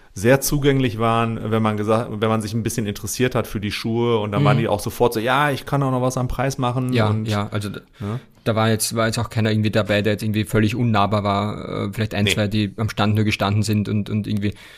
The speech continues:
Speaker 2: dich nicht sofort irgendwie angesprochen. Also ich bin jetzt auch nicht so ein Fan davon, wenn ich jetzt gleich von jedem gleich angequatscht werde am Stand.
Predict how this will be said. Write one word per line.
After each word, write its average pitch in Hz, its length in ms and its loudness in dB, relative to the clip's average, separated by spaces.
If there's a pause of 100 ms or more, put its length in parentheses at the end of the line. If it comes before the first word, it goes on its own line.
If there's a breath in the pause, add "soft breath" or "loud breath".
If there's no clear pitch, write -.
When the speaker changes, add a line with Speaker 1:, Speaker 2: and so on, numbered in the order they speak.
(420 loud breath)
Speaker 2:
dich 117 120 -2
nicht 110 140 2
sofort 104 320 2
irgendwie 107 180 2
angesprochen. 104 300 0
Also 117 160 0
ich 117 220 -2
bin - 180 2
jetzt 113 120 6
auch 110 80 6
nicht 110 100 2
so 117 80 4
ein 110 60 4
Fan 110 200 2
davon, 110 240 2
wenn 107 80 4
ich 104 60 0
jetzt 110 160 0
gleich 107 140 2
von 113 120 0
jedem 107 200 2
gleich 101 160 -4
angequatscht 104 480 0
werde 107 140 2
am 107 80 0
Stand. 101 300 -2